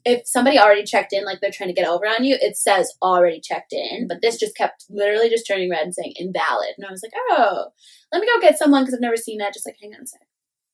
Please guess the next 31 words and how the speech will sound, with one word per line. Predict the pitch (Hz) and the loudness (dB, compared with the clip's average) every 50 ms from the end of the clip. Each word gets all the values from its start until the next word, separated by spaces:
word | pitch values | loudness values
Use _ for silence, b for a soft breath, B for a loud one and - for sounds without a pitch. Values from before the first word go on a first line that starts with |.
| _ _ _ _ _ - - | _ _ _ _ _ -20 -14
So | - - 269 | -4 0 0
I | 262 | 2
go | 262 262 233 214 208 214 226 247 240 _ - | 4 4 4 4 4 2 2 0 -4 _ -6
get | 226 214 - | -6 -2 0
the | 269 | 0
manager, | 247 196 180 180 175 175 170 175 175 170 - - - | 0 0 -2 -4 -4 -6 -6 -6 -6 -8 -10 -12 -14
and | 185 190 | -12 -12
I | 185 | -12
was | 190 190 180 - | -12 -12 -14 -12
like, | - 196 - _ _ - | -14 -14 -14 _ _ -18
"Hey, | 330 320 320 311 302 302 | -16 -12 -8 -6 -6 -4
I'm | 285 262 | -2 -2
gonna | 269 277 269 | -2 -2 -2
show | - - 240 233 | -2 -4 -4 -4
you. | 226 226 220 - | -4 -4 -8 -10
I'm | - - | -12 -14
scanning | - - 269 269 254 247 | -8 -6 -4 -4 -2 -2
this. | 247 240 240 - | -4 -4 -6 -10
Do | - | -14
you | 214 | -14
see | - - | -12 -12
what | 220 214 | -12 -12
this | _ - - | _ -16 -14
says?" | - 214 208 - | -12 -12 -12 -12
And | 208 208 | -14 -20
he's | 196 - | -20 -20
like, | - - _ 254 | -20 -20 _ -16
"Oh, | 262 254 240 | -14 -14 -14
it's | 226 - | -16 -18
so | - - | -18 -8
weird." | 240 262 262 254 | -4 -2 -2 -2